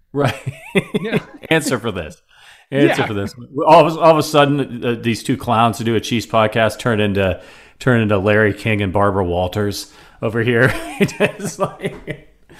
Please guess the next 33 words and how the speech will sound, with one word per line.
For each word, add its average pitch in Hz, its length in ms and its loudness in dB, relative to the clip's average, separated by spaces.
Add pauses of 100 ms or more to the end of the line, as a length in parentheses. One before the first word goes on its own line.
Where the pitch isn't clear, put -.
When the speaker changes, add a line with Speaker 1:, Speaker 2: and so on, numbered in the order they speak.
Speaker 2:
These 285 260 0
are 339 60 -2
the 311 40 -4
Speaker 1:
well, 151 140 8
Speaker 2:
issues 139 100 4
Speaker 1:
Woodward 165 240 10
Speaker 2:
that 180 40 10
Speaker 1:
and 156 100 8
Speaker 2:
are 127 60 4
Speaker 1:
Bernstein. 131 640 4 (100)
W-, 127 180 -8
yeah, 143 240 6
Woodward 135 400 2
and 127 80 0
Bernstein. 120 680 0
It, 101 320 -8
it, 113 220 -8
that's 110 220 0
what 113 140 -2
we're 117 140 -2
gonna 107 180 0
do. 107 100 4
We're 95 140 -4
gonna 101 180 -4
uncover 117 400 -2
the. 98 300 -6 (420)
We're 143 160 0
gonna. 165 220 2
There's 147 200 -2
some 196 220 2
sort 180 220 0
of 117 160 -2
dark, 131 540 2